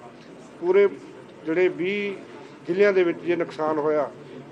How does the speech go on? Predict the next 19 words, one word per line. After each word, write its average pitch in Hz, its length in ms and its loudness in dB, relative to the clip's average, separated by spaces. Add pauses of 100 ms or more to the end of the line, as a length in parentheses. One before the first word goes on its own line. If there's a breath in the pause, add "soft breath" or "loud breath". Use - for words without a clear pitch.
(100)
ਹੁਣ 170 120 -4
ਸਾਰਿਆਂ 175 380 2
ਦੀ 185 120 2
ਜਲਦੀ 156 380 0
ਤੋਂ 175 140 -4
ਜਲਦੀ 160 280 -2
ਜਿਹੜੇ 165 240 -4
ਕੋਈ, 170 160 -6
ਜਿਨ੍ਹਾਂ 165 260 -2
ਦੀ 170 100 -6
ਸਪੈਸ਼ਲ 170 340 -4
ਗੋਦਾਵਰੀ 160 420 2
ਰਹਿ 160 200 2
ਗਈ 175 140 -4
ਹੋਵੇ 160 240 -2
ਜਾਂ 160 200 0
ਕਿਤੇ 160 280 -4
ਉਸ 160 160 -2
ਟਾਈਮ 165 320 -2